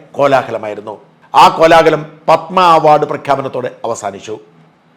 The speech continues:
മുതുകാടിനെതിരെ ഒരുപാട് ഡിപ്പാർട്ട്മെന്റുകൾ അന്വേഷണം നടത്തി, എല്ലാവരും ക്ലീൻ ചിറ്റ് കൊടുത്തു. ആരും ഇപ്പോൾ മുതുകാടിനെ കുറിച്ച് മിണ്ടുന്നില്ല.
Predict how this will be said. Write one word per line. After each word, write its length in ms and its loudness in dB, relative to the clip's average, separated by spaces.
മുതുകാടിനെതിരെ 640 2
ഒരുപാട് 420 4
ഡിപ്പാർട്ട്മെന്റുകൾ 640 0
അന്വേഷണം 420 -6
നടത്തി, 260 -6
എല്ലാവരും 420 2
ക്ലീൻ 300 -4
ചിറ്റ് 200 -10
കൊടുത്തു. 260 -10
ആരും 360 2
ഇപ്പോൾ 160 -4
മുതുകാടിനെ 480 -2
കുറിച്ച് 240 -16
മിണ്ടുന്നില്ല. 400 -4